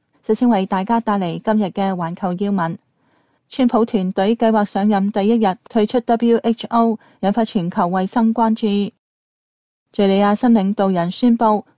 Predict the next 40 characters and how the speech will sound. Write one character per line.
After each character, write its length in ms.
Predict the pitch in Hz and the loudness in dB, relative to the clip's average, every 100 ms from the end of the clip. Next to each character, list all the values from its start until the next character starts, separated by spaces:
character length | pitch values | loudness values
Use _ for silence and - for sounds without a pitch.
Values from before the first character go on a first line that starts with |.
| - | -6
武 180 | 180 202 | -2 0
器 200 | 220 214 | 2 0
收 200 | - 233 | 0 -2
歸 240 | 240 226 | 0 0
國 180 | 226 202 | 0 -2
家 220 | 226 226 | 0 0
控 180 | 220 202 | 0 -2
制。 100 | 220 202 208 - _ _ _ _ _ _ _ _ _ | 0 0 -2 -6 _ _ _ _ _ _ _ _ _
內 160 | - 190 | -4 -2
塔 120 | 233 | -2
尼 200 | 202 175 | -2 -2
亞 100 | 196 | -2
胡 220 | 202 170 | -2 -4
誓 220 | 185 208 196 | -4 -2 -2
言 280 | 185 170 175 _ - | -2 -6 -8 _ -4
對 140 | 208 | -2
抗 180 | 226 214 | 0 0
也 160 | 180 | 0
門 300 | 185 180 165 | 0 -2 -4
胡 160 | 170 170 | -6 -6
塞 240 | - 214 | -2 -2
武 180 | 196 165 | 0 -2
裝。 400 | 202 226 226 220 - _ _ _ _ _ _ _ _ - | 0 0 2 -2 -6 _ _ _ _ _ _ _ _ -6
馬 120 | 196 | -4
德 120 | 226 | -4
堡 240 | 214 190 | -2 0
汽 200 | 214 214 | 0 0
車 240 | 214 247 233 | 0 0 -2
恐 220 | 202 202 | -2 -2
襲， 240 | 226 202 - _ | -2 -2 -4 _
德 100 | 262 | -6
國 120 | 247 | -4
政 200 | 208 214 | -2 -2
府 200 | 220 214 | -2 -2
被 240 | 233 202 202 | -2 -2 -2
批 260 | - 233 | 0 0
忽 100 | 226 247 | 0 -4
視 240 | - 185 | -4 -6
警 240 | 180 175 | -6 -6
告。 360 | 214 208 208 196 | -2 0 0 -4